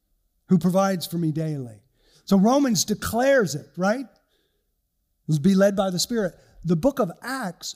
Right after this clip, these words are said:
we see it played out, where the Holy Spirit actually gives direction to people,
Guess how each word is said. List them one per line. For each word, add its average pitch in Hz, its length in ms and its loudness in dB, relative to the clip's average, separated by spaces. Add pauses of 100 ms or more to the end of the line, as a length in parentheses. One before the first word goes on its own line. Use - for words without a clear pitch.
we 202 140 2
see 277 240 -2
it 180 160 -10
played 247 320 -8
out, 247 340 -10 (380)
where 220 160 2
the 202 80 0
Holy 233 240 -2
Spirit 254 320 -4
actually 208 320 -8
gives 185 300 -4
direction 170 540 -6
to 247 80 -6
people, 269 460 -8